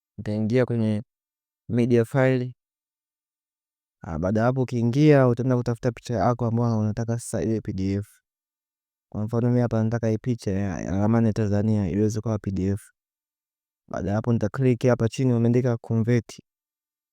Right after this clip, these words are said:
Ukishafanya hivyo,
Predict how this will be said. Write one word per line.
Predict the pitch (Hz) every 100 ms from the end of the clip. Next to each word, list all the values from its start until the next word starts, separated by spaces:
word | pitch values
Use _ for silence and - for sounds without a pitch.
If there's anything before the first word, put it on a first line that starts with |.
| _ _ _ _ _ _ _ _ _ _ _ _ _ _ -
Ukishafanya | - 117 123 110 113
hivyo, | 135 131 131 127 123